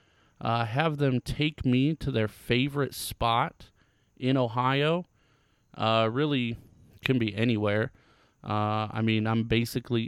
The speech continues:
in central Ohio, so to get anywhere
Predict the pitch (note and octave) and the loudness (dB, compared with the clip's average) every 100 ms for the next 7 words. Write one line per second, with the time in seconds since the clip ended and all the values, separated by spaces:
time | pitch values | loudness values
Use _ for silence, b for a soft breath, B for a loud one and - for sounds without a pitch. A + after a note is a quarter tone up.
0 | A2 A2 G#2+ G#2+ - - B2 - A#2 A2 | 0 0 0 -2 -2 0 0 2 0 0
1 | A2 A2+ A2 A2+ A2+ - A2+ A2 A2 A2+ | 0 0 0 0 -2 0 2 2 0 -4
2 | b b b b b - B2 C3 C3 - | b b b b b -6 0 2 0 2
3 | C3 D#3 D3 D3+ D#3 D3+ | 2 4 2 2 0 -2